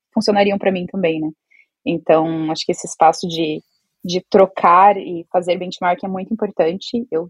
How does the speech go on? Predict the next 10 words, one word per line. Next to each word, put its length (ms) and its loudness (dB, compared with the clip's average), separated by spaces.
também 240 0
estou 220 2
lá 100 4
no 100 -2
grupo 220 -6
de 320 -6
Mulheres 300 4
de 60 -12
Produtos, 840 -2
é, 420 2